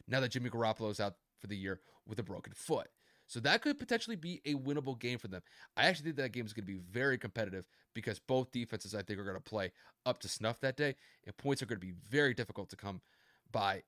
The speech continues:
in that one. So the Commanders definitely have a shot in that one. You, I can't just write that one off for the Commanders losing that one. Then the Commanders play the Browns at home on New Year's Day, and then they finish up against the Cowboys at home.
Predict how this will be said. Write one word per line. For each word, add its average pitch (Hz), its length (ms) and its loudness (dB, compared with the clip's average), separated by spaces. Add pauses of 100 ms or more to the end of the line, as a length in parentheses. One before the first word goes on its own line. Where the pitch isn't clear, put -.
in 107 140 -4
that 104 180 -4
one. 104 140 -6
So 98 280 -4 (260)
the - 60 -18
Commanders 226 380 0
definitely 175 220 4
have 156 120 4
a 113 60 -2
shot 110 280 0
in 104 60 -4
that 95 140 -4
one. 92 260 -8
You, 107 120 -12 (180)
I 127 80 4
can't 214 220 0
just 143 160 2
write 131 200 4
that 117 120 2
one 107 120 0
off 98 240 0 (360)
for 117 80 -2
the 98 80 -4
Commanders 107 440 -2
losing 92 260 -6
that - 160 -12
one. 85 120 -14 (640)
Then 139 200 4
the 180 60 2
Commanders 165 340 -2
play 170 140 -4
the 165 80 -2
Browns 139 440 2 (320)
at 160 100 -2
home 139 320 -2 (920)
on 110 220 0 (100)
New 110 100 -2
Year's 131 220 0
Day, 107 240 2 (400)
and 123 80 -2
then 127 60 0
they 113 80 2
finish 139 380 0
up 117 200 2 (280)
against 107 420 -2
the 110 60 -8
Cowboys 104 520 0 (160)
at 104 160 0
home. 92 300 -6